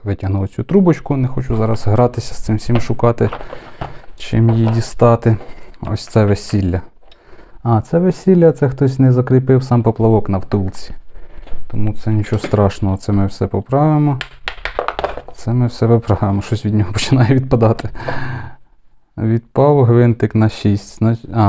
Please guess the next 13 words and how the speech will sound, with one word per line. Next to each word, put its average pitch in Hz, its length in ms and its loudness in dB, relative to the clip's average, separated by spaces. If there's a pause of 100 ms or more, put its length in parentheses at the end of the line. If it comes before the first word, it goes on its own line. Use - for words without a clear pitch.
у - 20 2
нас 107 220 0
різьба 107 400 4
вже 104 160 0
на 104 140 -2
шість - 400 -4
перерізана. 107 880 -4
Ось - 200 -16
на 120 240 0
шість. - 500 -6 (480)
Ось 110 280 -8
на 110 140 -4
шість. - 560 -6